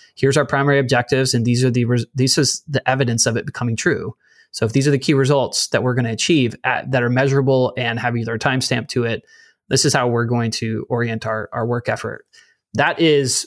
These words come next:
powerful when you're organizing effort towards, uh, an objective and a common goal. It's easier, and we can talk maybe about cross-functional execution, 'cause it gets more and more important.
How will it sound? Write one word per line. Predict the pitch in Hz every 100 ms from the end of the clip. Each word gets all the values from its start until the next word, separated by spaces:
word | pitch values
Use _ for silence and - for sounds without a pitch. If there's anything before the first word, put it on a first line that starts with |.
| -
powerful | 156 185 208 175 143
when | 139
you're | 135
organizing | - 147 139 135 123
effort | 127 120 117
towards, | 127 117 - - - _ -
uh, | - -
an | 131
objective | 123 123 - 117
and | 120
a |
common | - 117 113
goal. | 117 -
It's | - -
easier, | 185 220 156 110 123
and | 127
we | 131
can | 131
talk | 143 131 135
maybe | 123 120
about | 117 -
cross-functional | - 127 - - 135 - 120
execution, | 113 - - 120 - -
'cause | - 117
it | 127
gets | 127 - - - -
more | 120 127 156 180
and | 156 143
more | 131 131 131 123
important. | 123 113 - 131 113 113